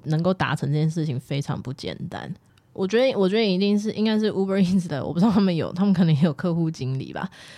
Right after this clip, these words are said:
教这些摊贩说你的东西上架到这种平台之后应该要如何规格。因为像你，我们，比如说我们去菜市场买，呃，买，买菜，然后他送葱嘛，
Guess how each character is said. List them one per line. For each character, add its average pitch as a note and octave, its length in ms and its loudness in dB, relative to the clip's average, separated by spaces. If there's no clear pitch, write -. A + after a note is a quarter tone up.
教 D3+ 260 0
这 E3+ 160 0
些 C3 440 -2
摊 D#3 280 -2
贩 D#3+ 240 -2
说 C#3 520 -2
你 D3+ 120 -6
的 D3 80 -6
东 E3 200 -2
西 F3+ 140 -4
上 E3+ 240 -2
架 D3+ 160 -2
到 C#3+ 140 -4
这 D#3 100 -6
种 D3 100 -2
平 D#3+ 220 -8
台 D#3 140 -6
之 C#3+ 180 -6
后 D3+ 100 -2
应 C#3 120 -4
该 C3+ 100 -6
要 C#3 140 -4
如 G2 160 -8
何 D3+ 180 -8
规 C3+ 340 -10
格。 - 300 -14
因 A3+ 140 -2
为 A3+ 340 0
像 A3 240 -2
你， D#3+ 160 -2
我 E3+ 100 0
们， D#3+ 220 0
比 E3 80 -2
如 D#3+ 80 2
说 F#3 140 2
我 F#3 40 4
们 D#3 140 0
去 E3+ 160 -4
菜 E3+ 220 -4
市 D#3+ 120 -4
场 D#3 240 -6
买， E2 320 -8
呃， C#3 680 -8
买， C#3+ 300 -6
买 C#3+ 200 -6
菜， F3+ 240 -4
然 C3 100 -2
后 D#3 60 0
他 D#3 120 -4
送 D3+ 320 -6
葱 - 300 -10
嘛， F#2+ 240 -12